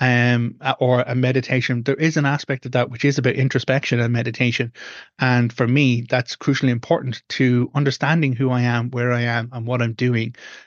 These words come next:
so that I can do it, do right by me, by my family, by my community, but then also, you know, do no harm against other, those who,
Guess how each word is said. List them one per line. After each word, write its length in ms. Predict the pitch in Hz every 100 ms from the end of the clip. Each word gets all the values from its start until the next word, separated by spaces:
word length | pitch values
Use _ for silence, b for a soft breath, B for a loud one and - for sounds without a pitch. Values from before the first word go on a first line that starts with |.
| B
so 160 | - 127
that 180 | 123 123
I 140 | 123
can 180 | 120 123
do 240 | 120 123
it, 180 | 120 113 _ -
do 160 | 147
right 320 | 127 131 127
by 160 | - 120
me, 360 | 117 143 156 151
by 200 | 123 113
my 140 | 113
family, 400 | - 127 135 131
by 160 | 120 117
my 120 | 113
community, 720 | - 123 135 131 - 123 117 B B B B -
but 140 | 127
then 180 | 127 123
also, 540 | 123 120 135 120 117
you 160 | 135 131
know, 120 | 120
do 200 | 110 123
no 180 | 120 117
harm 360 | 110 131 123 123
against 480 | 123 123 113 - -
other, 320 | 123 120 120 120
those 260 | - 139 131
who, 100 | 139